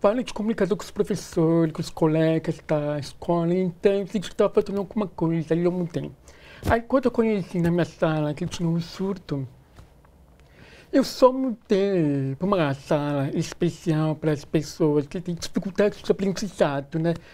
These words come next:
Só que eu não entendi por que que eu tava ali. Eu sempre estudei numa sala normal, assim, de ofício, que tem escrito, de português, da comunicação normal.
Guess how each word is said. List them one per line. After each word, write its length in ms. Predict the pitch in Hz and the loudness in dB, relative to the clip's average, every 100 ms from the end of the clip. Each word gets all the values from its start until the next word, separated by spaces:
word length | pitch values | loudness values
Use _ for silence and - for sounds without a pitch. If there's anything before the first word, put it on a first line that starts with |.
| - - | -20 -4
Só 140 | - | 0
que 80 | 302 | 2
eu 20 | |
não 60 | 294 | 4
entendi 280 | 294 - - | 2 -2 -2
por 160 | - | -2
que 120 | - 269 | 0 0
que 60 | |
eu 40 | 233 | 2
tava 260 | 220 208 | 2 4
ali. 360 | 170 165 180 202 | 2 0 -2 -4
Eu 60 | 254 | -6
sempre 360 | - 339 - | 0 2 2
estudei 260 | 190 240 226 | -2 0 0
numa 180 | 220 208 | 2 0
sala 320 | - 170 170 | 2 2 2
normal, 1040 | 185 208 214 214 208 247 233 180 160 160 | -2 -2 -2 -2 0 2 2 4 2 2
assim, 420 | 156 147 - 156 151 | 0 -2 -2 -2 -2
de 180 | - 165 | -6 -6
ofício, 600 | 151 - 190 190 - - | -6 -4 -4 -4 -6 -6
que 100 | 165 | -6
tem 280 | - 156 151 | 0 0 0
escrito, 560 | 143 - 175 175 160 | -4 -4 -2 -2 -4
de 40 | 143 | -6
português, 540 | 156 156 - 160 151 | -6 -8 -4 -2 0
da 80 | 147 | -2
comunicação 640 | 147 160 165 - 151 165 | -2 -4 -2 -4 -2 -2
normal. 400 | 160 165 156 156 | -2 0 0 0